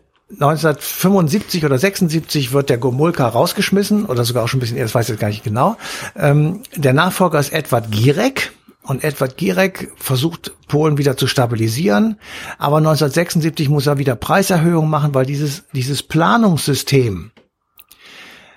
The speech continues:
was ja das Ge-, der Gegenentwurf zu unserer, äh, kapitalistischen Wirtschaftsordnung war, dieses Planungssystem scheitert alle zwei Jahre und zwar systematisch immer an der gleichen Schwachstelle, weil man eben nicht genau vorhersehen kann,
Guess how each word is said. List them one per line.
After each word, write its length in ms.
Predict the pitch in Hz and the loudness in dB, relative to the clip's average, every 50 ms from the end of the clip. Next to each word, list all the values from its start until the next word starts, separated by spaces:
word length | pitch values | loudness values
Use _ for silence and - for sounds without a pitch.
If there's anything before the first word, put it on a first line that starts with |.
| _ _ _ _ _ _ _ - 131 | _ _ _ _ _ _ _ -2 -2
was 180 | 135 147 - | 0 2 2
ja 100 | 175 160 | 2 2
das 200 | 147 151 135 - | 2 0 0 0
Ge-, 140 | - 160 151 | 0 -2 0
der 160 | 151 - 120 | 0 0 -2
Gegenentwurf 800 | 117 113 147 170 196 196 202 190 165 143 120 131 147 160 165 160 | 0 2 2 2 4 2 2 0 0 -2 0 2 2 2 2 2
zu 180 | - - 147 - | 0 -2 -2 -2
unserer, 680 | 147 156 147 143 139 139 131 127 127 127 123 - - | 0 -2 -2 0 0 2 2 4 2 2 0 -2 -6
äh, 320 | 175 160 147 131 123 120 117 | -6 -4 -2 0 0 0 -2
kapitalistischen 1120 | - - 139 135 - 135 - 127 139 214 226 - - 165 - 143 143 131 127 123 120 - - - - - - - - | -2 -2 -2 0 0 0 0 2 2 2 2 2 0 0 2 2 0 0 0 -4 -6 -10 -12 -18 -20 -20 -20 -20 -14
Wirtschaftsordnung 800 | 147 117 135 151 147 - 143 117 - - 131 120 113 123 127 120 | -4 0 0 0 2 0 -2 -2 -2 -2 -4 -4 -2 -2 -2 -2
war, 140 | 135 135 131 | 0 0 0
dieses 260 | 120 117 123 127 - | -2 -2 -4 -6 -4
Planungssystem 800 | - - 143 156 190 202 185 156 180 170 - - 160 160 165 139 | -4 -2 0 2 4 4 2 2 2 -2 -2 -2 -2 -2 -2 0
scheitert 580 | - - 135 147 175 - 180 175 - - - _ _ _ _ _ _ _ _ _ _ | 0 2 2 2 2 2 0 0 0 -2 -8 _ _ _ _ _ _ _ _ _ _
alle 340 | - - 139 160 175 180 170 | -6 0 2 2 2 2 0
zwei 260 | - - - 147 143 | -2 -2 0 0 2
Jahre 420 | 139 151 147 139 139 143 151 143 135 | 2 2 2 2 2 2 2 2 2
und 160 | 139 135 - | 0 0 0
zwar 140 | - 131 123 | 0 2 2
systematisch 640 | 131 143 139 - 143 131 131 123 131 - 135 127 | 2 0 0 0 0 0 2 0 0 0 0 0
immer 160 | 139 147 147 147 | 2 2 2 2
an 80 | 139 | 2
der 100 | 131 120 | 0 0
gleichen 300 | 120 131 117 113 110 113 | 2 0 0 0 -2 -2
Schwachstelle, 520 | - 139 165 185 - - - 175 165 156 131 | -2 -2 -2 -2 0 0 0 0 0 0 0
weil 120 | 135 139 | 0 0
man 140 | 143 135 123 | 0 0 -2
eben 180 | 120 120 123 | -2 -2 0
nicht 260 | 123 143 160 - - - | 0 -2 -2 -2 -2 -2
genau 340 | 139 123 120 131 131 113 104 | -2 0 2 0 0 0 -2
vorhersehen 600 | - - 120 107 127 147 151 139 151 147 143 139 | -4 -4 -2 0 2 2 2 2 0 0 0 0
kann, 320 | - 135 131 131 131 131 | -2 -2 -2 -2 -4 -6